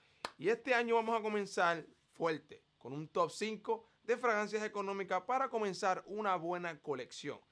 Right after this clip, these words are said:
Si eres un, una persona avanzada en el mundo de los perfumes, este video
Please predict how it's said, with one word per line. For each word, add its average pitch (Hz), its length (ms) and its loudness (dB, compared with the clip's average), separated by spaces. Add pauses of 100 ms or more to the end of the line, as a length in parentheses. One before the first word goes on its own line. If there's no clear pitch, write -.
(280)
Si - 160 -8
eres 180 200 -2
un, 185 520 -6 (280)
una 147 120 -2
persona 156 480 -2 (760)
avanzada 131 800 0
en 123 120 -10
el 120 80 -8
mundo 151 240 -8
de 160 60 -2
los 156 80 -8
perfumes, 180 460 -10
este 160 320 -6
video 175 420 -4